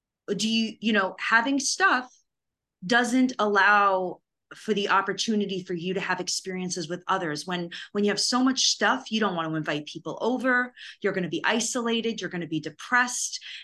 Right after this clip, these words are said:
And then that, especially in the older community, already it's hard for them to get out. So y-, y-, this, this perspective of, of, with this client, it's like, we need to get the stuff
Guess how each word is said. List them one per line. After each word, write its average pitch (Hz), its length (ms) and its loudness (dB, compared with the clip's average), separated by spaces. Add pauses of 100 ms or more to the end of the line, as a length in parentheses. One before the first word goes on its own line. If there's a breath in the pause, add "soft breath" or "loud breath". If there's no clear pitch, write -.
And 220 160 2
then 220 140 2
that, 226 320 4
especially 285 580 0
in 214 60 2
the 196 100 -2
older 226 300 0
community, 165 680 -4
already 226 480 2
it's 151 140 -4
hard 151 260 -2
for 160 100 -12
them 147 140 -8
to 127 100 -12
get 131 160 -4
out. - 320 -6 (360 loud breath)
So 196 640 2 (440)
y-, 202 160 -16
y-, 190 220 -8
this, 269 400 2
this 226 300 -4
perspective 240 640 -2
of, 180 260 -2
of, 175 300 0 (180)
with 180 220 -2
this 185 180 -2
client, 269 480 0
it's - 220 -4
like, 190 280 2 (280 loud breath)
we 240 140 2
need 269 220 2
to 320 80 -2
get 269 160 0
the 214 100 -4
stuff 208 380 -2